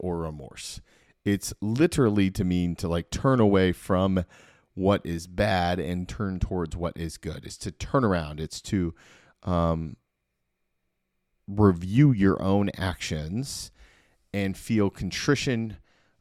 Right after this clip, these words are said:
um, for what was a past wrong, right? So it's this idea, um, to turn away from what was and to turn towards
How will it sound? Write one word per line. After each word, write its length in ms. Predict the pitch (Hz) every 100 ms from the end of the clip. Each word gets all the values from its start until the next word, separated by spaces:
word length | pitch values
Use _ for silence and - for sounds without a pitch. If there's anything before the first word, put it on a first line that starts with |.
| _ 90
um, 340 | 87 85 82 -
for 420 | - 98 90 85
what 420 | 82 98 98 -
was 760 | 87 85 92 90 78 78 76 - -
a 100 | 85
past 540 | - - 82 85 - - -
wrong, 460 | 82 76 - 104 - - _ _ _ _ _ _ _ _ -
right? 300 | 92 95 -
So 180 | 104
it's 180 | 92 -
this 220 | 110 101 -
idea, 840 | 90 87 90 101 95 80 82 82 _ _ _ _ _
um, 460 | 92 85 82 80 73 _ _ _ _ _
to 100 | -
turn 320 | 95 - 120 113
away 260 | 101 95
from 200 | 90 92
what 200 | 87 64
was 540 | 82 95 98 95 92 -
and 120 | 90
to 80 | 82
turn 360 | - 110 98 90
towards 920 | 78 - 104 85 76 73 - - -